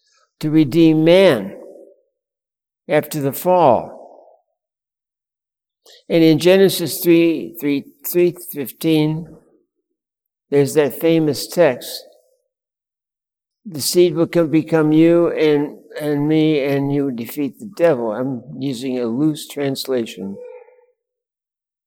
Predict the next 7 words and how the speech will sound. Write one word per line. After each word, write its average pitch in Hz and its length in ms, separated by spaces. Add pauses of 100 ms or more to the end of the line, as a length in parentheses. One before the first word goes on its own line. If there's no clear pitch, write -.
(160)
That's 147 220
the 143 80
promise 180 680
of 143 240
the 147 80
New 147 180
Testament. 151 840